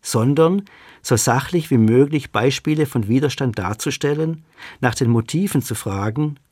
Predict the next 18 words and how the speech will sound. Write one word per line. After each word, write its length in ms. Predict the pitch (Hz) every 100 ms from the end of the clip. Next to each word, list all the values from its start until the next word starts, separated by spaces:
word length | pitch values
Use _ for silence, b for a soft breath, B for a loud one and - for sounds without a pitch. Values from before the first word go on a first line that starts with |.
| _
und 280 | 139 135 127
die 40 |
Bedingungen 640 | 120 113 131 160 175 180
für 160 | 165 127
Verweigerung 680 | 113 104 104 123 139 139 143
in 120 | -
einem 280 | 110 110 -
Terrorstaat 760 | 127 120 135 113 - 110 113
zu 240 | - - 127
untersuchen. 680 | 123 135 131 101 - 98 - _ _ _ _ B B B B B B
Herausgekommen 800 | 120 123 185 214 202 185 185 180
ist 160 | 147 135
ein 120 | 117
ungeheuer 520 | 135 156 156 131 139
substanzvolles 960 | - - - 101 131 - 139 131 135 -
und 200 | 117 131
differenziertes 760 | 120 123 127 - 107 98 107
Geschichtsbuch. 800 | 139 - 117 - - 90 85 -